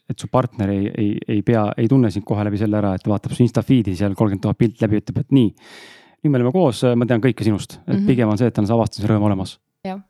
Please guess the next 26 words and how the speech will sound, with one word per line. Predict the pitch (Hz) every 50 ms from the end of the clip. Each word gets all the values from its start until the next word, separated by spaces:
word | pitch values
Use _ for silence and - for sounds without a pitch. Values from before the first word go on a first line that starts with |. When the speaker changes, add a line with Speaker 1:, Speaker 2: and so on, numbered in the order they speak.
| _ -
Speaker 2:
ma | 190 185 180 180
olen | 180 180
täiesti | 185 190 190 - -
nõus. | 190 185 185 185 - -
Nii | 196 196 196 202
äge | 196 180 175 175
just, | 180 180 - - -
mul | 180 175
tuli | 175 180 180 175
sellega | - 196 175 170 170 175
meelde, | 175 175 170 165 170 165
et, | 160 160 _ _ -
äh, | 160 160 160
kui | -
ma | 170 170
kohtusin | 170 175 180 - - - 185
oma | 175 170 160
Peikaga, | 170 170 170 - 165 151 170 160
siis | - 165 156 -
ta | - 165
ei | 165 170
teadnud | 180 170 165 165 160 156
mind. | 160 160 165 165 - - _ _ _ _ _ _ _ _ _ _ _ _ _ _ _ _ -
Et | 175 170 _ _ -
see | - 190 175
on | 165 165